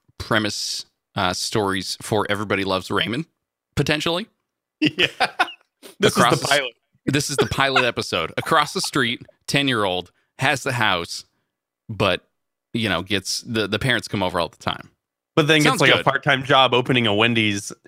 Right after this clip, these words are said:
Speaker 2: uh, with a boss and some hired
Speaker 1: Well, see,
Speaker 2: workers doing
Speaker 1: no,
Speaker 2: really
Speaker 1: but
Speaker 2: good
Speaker 1: see, the
Speaker 2: business.
Speaker 1: thing is, one, one out of ten, uh, at twelve had a boss at Wendy's, but eventually, by the time Ray was,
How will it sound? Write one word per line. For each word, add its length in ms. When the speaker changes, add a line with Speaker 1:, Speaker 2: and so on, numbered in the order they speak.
Speaker 2:
uh, 360
with 140
a 40
boss 480
and 220
some 420
hired 320
Speaker 1:
Well, 120
see, 160
Speaker 2:
workers 180
doing 260
Speaker 1:
no, 120
Speaker 2:
really 80
Speaker 1:
but 60
Speaker 2:
good 80
Speaker 1:
see, 80
the 40
Speaker 2:
business. 460
Speaker 1:
thing 260
is, 240
one, 480
one 240
out 80
of 140
ten, 420
uh, 440
at 200
twelve 600
had 220
a 60
boss 560
at 180
Wendy's, 500
but 280
eventually, 640
by 180
the 100
time 320
Ray 360
was, 500